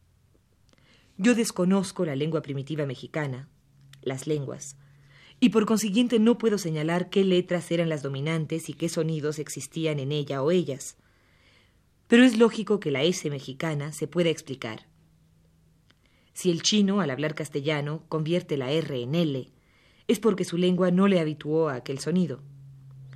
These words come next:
Y si el mexicano, a su vez, pronuncia la TL, como no podemos pronunciarla los españoles, ello indica que tiene facultades fonéticas propias y que ellas pueden o deben originar perturbaciones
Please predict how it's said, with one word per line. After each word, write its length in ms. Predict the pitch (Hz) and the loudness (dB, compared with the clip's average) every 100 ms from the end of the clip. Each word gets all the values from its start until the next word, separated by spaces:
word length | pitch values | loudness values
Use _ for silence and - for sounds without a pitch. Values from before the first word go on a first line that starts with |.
| - - - - - | -20 -20 -20 -12 0
Y 80 | 247 | 2
si 100 | 240 | 4
el 80 | 220 | 4
mexicano, 480 | 214 208 262 262 | 4 4 4 4
a 40 | 233 | 2
su 140 | 156 | 0
vez, 260 | 151 180 175 | 0 0 -2
pronuncia 540 | - 160 185 190 170 | -4 2 2 2 -2
la 160 | 135 131 | -4 -2
TL, 300 | 190 185 160 - - _ - | 0 0 0 -12 -20 _ -4
como 220 | 190 180 | 2 4
no 100 | 196 | 4
podemos 360 | 202 185 190 185 | 4 2 2 0
pronunciarla 580 | 160 156 147 180 175 160 | -2 -2 0 0 0 -2
los 180 | 127 131 | -4 -10
españoles, 680 | - 131 170 151 139 - _ _ _ - - - - | -8 -2 0 0 -4 -8 _ _ _ -20 -20 -14 2
ello 180 | 262 247 | 6 6
indica 380 | 214 214 202 185 | 6 4 2 -2
que 80 | |
tiene 220 | 160 190 185 | 0 0 0
facultades 560 | 160 156 175 175 175 | -4 -4 0 0 0
fonéticas 480 | 151 160 - - 135 | -2 -2 -4 -10 -6
propias 560 | - 175 147 127 - _ _ _ _ - | 2 2 2 -6 -8 _ _ _ _ -2
y 80 | |
que 140 | 202 220 | 4 4
ellas 260 | 208 185 | 4 0
pueden 420 | - 190 185 185 143 | 0 2 4 4 0
o 80 | |
deben 340 | 127 175 180 156 | 0 2 2 0
originar 480 | 135 - 143 156 151 | -4 -8 -4 -4 -4
perturbaciones 920 | 143 - 131 123 - 160 139 147 | -6 -8 -8 -6 0 0 0 -6